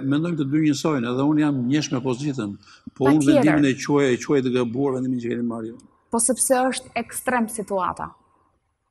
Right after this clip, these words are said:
Speaker 2: Nuk mund të kishte një vendim tjetër. Dhe unë do doja që të gjithë së bashku të shikonim dhe anët pozitive të saj.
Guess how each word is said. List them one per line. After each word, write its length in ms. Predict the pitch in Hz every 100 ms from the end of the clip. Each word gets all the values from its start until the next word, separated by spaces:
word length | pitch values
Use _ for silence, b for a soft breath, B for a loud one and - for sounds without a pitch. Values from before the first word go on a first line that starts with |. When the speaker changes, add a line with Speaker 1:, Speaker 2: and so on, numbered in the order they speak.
| _ -
Speaker 2:
Nuk 220 | 302 -
mund 220 | 277 277
të 60 | -
kishte 280 | 311 302 302
një 160 | 240 208
vendim 340 | 214 208 196
tjetër. 440 | 170 147 143 135 - b b -
Dhe 200 | 180 226 208 -
unë 320 | 262 330 359 381 - -
do 180 | 202 208
doja 440 | 202 262 302 311
që 220 | - 233 -
të 140 | - 170
gjithë 220 | 214 311
së 80 | - 190
bashku 420 | 202 220 - 330
të 140 | - 240
shikonim 420 | 247 269 262 240
dhe 100 | 220
anët 320 | 226 220 202
pozitive 460 | 185 165 156 151 -
të 80 | -
saj. 220 | -